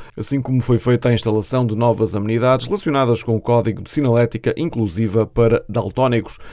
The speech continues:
Cada uma das seis praias terá ainda um técnico de apoio especializado ao serviço da população. As intervenções referidas totalizaram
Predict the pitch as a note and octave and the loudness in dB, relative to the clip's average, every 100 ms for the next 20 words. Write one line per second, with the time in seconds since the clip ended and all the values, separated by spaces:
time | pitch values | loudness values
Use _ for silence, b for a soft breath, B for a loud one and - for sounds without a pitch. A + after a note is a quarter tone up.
0 | B - A2+ A#2+ A#2+ A2+ A2 C3 B2+ - | B -6 -2 2 2 2 2 2 0 2
1 | A#2+ A2+ G#2+ - A#2+ A#2+ - B2 A#2+ A#2+ | 2 4 4 0 2 2 4 2 4 2
2 | A2 B2 G#2+ A2 A2 A#2 A#2+ A#2 - A#2 | 2 0 0 -6 0 0 2 0 0 -2
3 | A2 G2 A#2+ A#2+ A#2+ E3 D3+ A#2 F#2+ G#2+ | -2 0 2 2 2 2 2 -4 -2 -4
4 | - G#2+ G2+ A2 A2 B2 - A2 - F2 | -4 -8 -2 0 0 -4 0 0 0 -8
5 | E2 B B B - G#2+ A#2 A2 A2+ - | -8 B B B -2 2 4 4 2 2
6 | A#2 G2 G#2+ A#2+ A#2 A2 B2+ A#2+ B2 A2 | 0 2 0 2 4 2 0 2 2 4
7 | B2 A2+ | 6 4